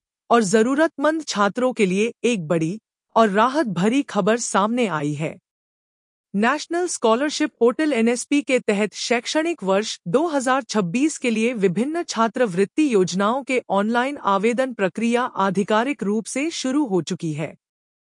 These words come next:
स्कूल स्तर से लेकर उच्च शिक्षा यानी कॉलेज और university स्तर तक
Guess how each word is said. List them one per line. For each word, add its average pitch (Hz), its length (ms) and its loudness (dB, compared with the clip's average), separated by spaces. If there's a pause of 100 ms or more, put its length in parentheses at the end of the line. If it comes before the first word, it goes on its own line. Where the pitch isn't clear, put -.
(440)
स्कूल 370 420 0
स्तर 285 280 0
से 294 180 0
लेकर 220 340 2
उच्च - 340 -6
शिक्षा 277 420 0
यानी 202 340 0
कॉलेज 180 480 -2 (440)
और 247 120 4
university 302 760 0
स्तर 233 300 0
तक 247 200 0